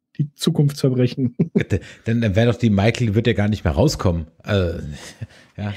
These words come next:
Speaker 1: deswegen meine ich ja, die sind halt inkonsequent in ihrer
Speaker 2: Natürlich,
Speaker 1: Was machen sie mit
Speaker 2: natürlich.
Speaker 1: dem anderen? Was machen sie mit Taka?
Speaker 2: Äh, d-, der,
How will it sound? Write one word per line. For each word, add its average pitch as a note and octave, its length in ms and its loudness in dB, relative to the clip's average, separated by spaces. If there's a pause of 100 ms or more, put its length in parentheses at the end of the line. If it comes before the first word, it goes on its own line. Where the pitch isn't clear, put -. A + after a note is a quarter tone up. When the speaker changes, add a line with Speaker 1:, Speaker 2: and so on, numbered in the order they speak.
(120)
Speaker 1:
deswegen F3+ 320 2
meine A3+ 180 4
ich A#3 60 -2
ja, E3 60 2
die D#3 80 6
sind F#3+ 160 4
halt G#3 200 0
inkonsequent C#3 680 0
in A#2+ 120 -6
ihrer A#2+ 160 0
Speaker 2:
Natürlich, A#3 320 2
Speaker 1:
Was E3 100 2
machen G#3+ 160 4
sie G#3+ 60 4
mit F3+ 80 2
Speaker 2:
natürlich. C3+ 80 2
Speaker 1:
dem A#2+ 80 -2
anderen? G3 200 4
Was G3 120 2
machen A3+ 160 4
sie F3 80 4
mit D3+ 100 4
Taka? C3+ 460 -4 (240)
Speaker 2:
Äh, G#2 240 -10
d-, G#2 160 -12 (100)
der, C#3 360 0